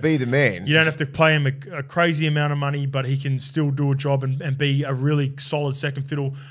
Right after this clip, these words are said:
Speaker 2: like
Speaker 1: Yeah.
Speaker 2: Greeny was. Like, when Blake
Speaker 1: And
Speaker 2: Green
Speaker 1: then
Speaker 2: came back,
Speaker 1: Ernie
Speaker 2: he went back
Speaker 1: starting
Speaker 2: to
Speaker 1: spot.
Speaker 2: Melbourne,
Speaker 1: Ernie starting
Speaker 2: um,
Speaker 1: spot.
Speaker 2: Manly, and, yeah, and then you just keep developing
Speaker 1: Yeah.
Speaker 2: into, to, if you can
Speaker 1: Yeah.
Speaker 2: control a team like you s-,
Speaker 1: Mm.
Speaker 2: like Jackson Hastings now doing it at, at,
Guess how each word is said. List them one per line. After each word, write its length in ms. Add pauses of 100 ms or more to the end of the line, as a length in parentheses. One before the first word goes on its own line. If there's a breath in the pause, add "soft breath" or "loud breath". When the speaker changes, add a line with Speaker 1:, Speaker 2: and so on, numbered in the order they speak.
(120)
Speaker 2:
like 180
Speaker 1:
Yeah. 60
Speaker 2:
Greeny 240
was. 340
Like, 160
when 140
Blake 320
Speaker 1:
And 100
Speaker 2:
Green 140
Speaker 1:
then 100
Speaker 2:
came 0
back, 160
Speaker 1:
Ernie 120
Speaker 2:
he 60
went 120
back 80
Speaker 1:
starting 160
Speaker 2:
to 60
Speaker 1:
spot. 100
Speaker 2:
Melbourne, 560
Speaker 1:
Ernie 220
starting 400
Speaker 2:
um, 40 (140)
Speaker 1:
spot. 80
Speaker 2:
Manly, 580
and, 300
yeah, 180
and 320
then 80
you 140
just 180
keep 220
developing 440
Speaker 1:
Yeah. 100
Speaker 2:
into, 360 (200)
to, 240
if 200
you 80
can 140
Speaker 1:
Yeah. 100
Speaker 2:
control 280
a 40
team 240
like 160
you 60
s-, 180 (100)
Speaker 1:
Mm. 280
Speaker 2:
like 200
Jackson 300
Hastings 320
now 140
doing 320
it 40
at, 320
at, 140